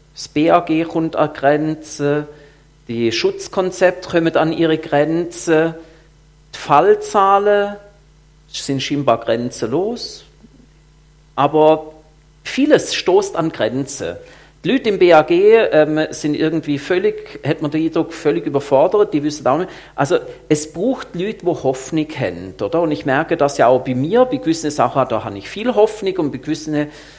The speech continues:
denke ich, „Oh, wahrscheinlich wird das wirklich ganz schlimm und schwierig“ und so. Und dann wende ich mich an Gott und es kann sein, wirklich, dass Gott mir wieder neue Hoffnung schenkt.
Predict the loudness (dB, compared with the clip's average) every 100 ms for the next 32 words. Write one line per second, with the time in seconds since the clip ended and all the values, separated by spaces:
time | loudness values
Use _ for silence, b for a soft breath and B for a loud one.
0 | B -2 0 -2 -4 -4 -2 -2 0 -2
1 | -4 -12 -10 -6 -4 -4 -4 -4 -4 -6
2 | -6 -6 -6 -10 -10 -6 -6 -6 -10 -10
3 | -8 -8 -8 -10 -10 -6 -6 -6 -8 -4
4 | -4 -4 B B B B B -2 2 2
5 | 2 0 -4 -6 -4 -2 0 0 -2 -2
6 | -4 -4 -4 -4 -4 -4 -4 -4 -4 -6
7 | -6 -2 -4 -2 -6 -4 -6 -6 -4 -6
8 | -6 -10 -12 -12 -12 -8 -8 -8 -14 -18
9 | -20 -20 -20